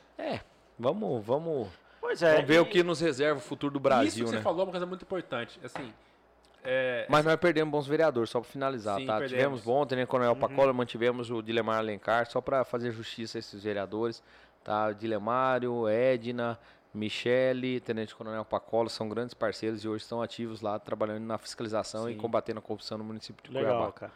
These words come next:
Speaker 3: Porque eu fico pensando assim, tem, tem... Quando, quando o Abílio teve aqui, ele falou, "Cara, nós tiramos onze."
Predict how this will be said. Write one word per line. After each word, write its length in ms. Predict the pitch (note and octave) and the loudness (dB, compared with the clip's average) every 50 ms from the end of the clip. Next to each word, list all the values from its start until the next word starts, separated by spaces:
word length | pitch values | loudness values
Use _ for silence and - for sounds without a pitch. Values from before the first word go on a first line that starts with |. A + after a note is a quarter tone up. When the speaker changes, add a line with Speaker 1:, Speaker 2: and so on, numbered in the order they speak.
| - - | -18 -20
Speaker 3:
Porque 460 | D3+ - - E3+ F3+ F3+ - D3 - - - | -20 -10 -6 -4 -4 -4 -6 -10 -16 -16 -14
eu 100 | C#3+ D3 | -14 -14
fico 140 | - - _ | -14 -16 _
pensando 300 | - F3+ E3 - - E3+ | -10 -10 -10 -10 -10 -10
assim, 180 | E3 - - D3 | -10 -10 -12 -14
tem, 580 | - D3+ D3+ D#3 D#3 D#3 D3+ D3 C3+ B2 B2 - _ _ _ _ - | -12 -12 -12 -10 -12 -12 -14 -14 -16 -16 -20 -20 _ _ _ _ -12
tem... 440 | C3+ C3+ C3 B2 A#2+ A#2 A2+ A2+ A2+ _ _ _ - - - - - - _ _ _ _ _ _ _ _ _ _ _ _ _ _ _ _ _ _ - - - - | -12 -10 -10 -12 -14 -16 -20 -20 -20 _ _ _ -20 -20 -20 -20 -20 -20 _ _ _ _ _ _ _ _ _ _ _ _ _ _ _ _ _ _ -20 -20 -12 -8
Quando, 220 | F3 F#3 F#3+ - | -8 -8 -8 -8
quando 420 | - - F3+ F#3+ G#3+ A3+ G#3 D#3+ - - D#3 | -4 -4 -2 -2 -2 -2 -4 -6 -6 -8 -4
o 100 | D#3 D3+ | -2 -2
Abílio 320 | C#3+ C#3 D3 D3+ E3 D#3 - - _ | -2 -2 -2 -4 -6 -8 -8 -10 _
teve 180 | - C#3 D3 D3+ | -6 -4 -4 -4
aqui, 180 | D3 - D#3 | -6 -8 -10
ele 60 | D3+ | -12
falou, 220 | - - F#3+ D#3+ C#3 | -10 -8 -8 -8 -6
"Cara, 320 | - - F#3+ F3 D3+ B2+ | -4 -2 0 0 0 0
nós 180 | B2+ C#3 C#3+ - | -2 -4 -6 -6
tiramos 360 | - D#3 D#3 F3 F#3 E3 C#3+ | -8 -8 -8 -8 -8 -8 -6
onze." 340 | D3 D3+ C#3+ C3 A2+ G#2+ | -6 -6 -6 -6 -10 -14